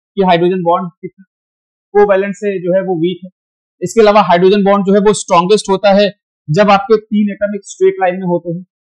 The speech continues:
अब इसमें मैंने bond length बताया कि कोवैलेंट का बॉन्ड length कम है, हाइड्रोजन का बॉन्ड length ज्यादा है। Reason being that कि उस केसेस में क्या होता है कि weak जो है hydrogen bond बनते हैं।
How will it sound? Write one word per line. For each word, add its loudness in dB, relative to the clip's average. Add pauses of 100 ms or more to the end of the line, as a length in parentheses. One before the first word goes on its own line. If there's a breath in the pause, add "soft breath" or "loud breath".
(320)
अब 2
इसमें -4
मैंने 0
bond 2
length -6
बताया -2
कि -6
कोवैलेंट -6
का -6
बॉन्ड -4
length -10
कम -6
है, -8
हाइड्रोजन -2
का 0
बॉन्ड 0
length -2
ज्यादा 2
है। 0 (100)
Reason -2
being -4
that -4
कि -2
उस -4
केसेस -8
में -14
क्या -4
होता -2
है -10 (480)
कि 0 (140)
weak -4
जो 2
है 4
hydrogen 0
bond -2
बनते -8
हैं। -10